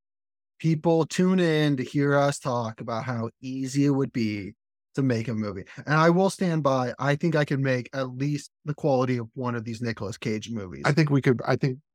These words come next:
Speaker 1: I think I
Speaker 2: I
Speaker 1: could
Speaker 2: think
Speaker 1: do
Speaker 2: if
Speaker 1: it
Speaker 2: they gave
Speaker 1: once.
Speaker 2: us a pass over the script, we could probably definitely. This one,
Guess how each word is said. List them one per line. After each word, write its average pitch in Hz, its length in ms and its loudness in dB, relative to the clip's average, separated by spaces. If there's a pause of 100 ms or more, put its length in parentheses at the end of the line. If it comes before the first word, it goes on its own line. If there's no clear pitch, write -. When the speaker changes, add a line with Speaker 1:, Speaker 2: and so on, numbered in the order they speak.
(400)
Speaker 1:
I 135 100 -4
think 156 220 4
I 143 40 6
Speaker 2:
I - 20 0
Speaker 1:
could - 100 0
Speaker 2:
think 147 80 6
Speaker 1:
do 147 60 4
Speaker 2:
if - 0 -
Speaker 1:
it 156 100 0
Speaker 2:
they 127 100 4
gave 123 100 4
Speaker 1:
once. 120 100 -2
Speaker 2:
us - 40 -14
a 127 60 -6
pass 120 340 -6
over 110 200 -2
the 101 100 -6
script, - 360 -4
we 104 120 -6
could 104 180 -10
probably 104 320 -2
definitely. 101 580 -6 (1400)
This 123 280 6
one, 160 340 2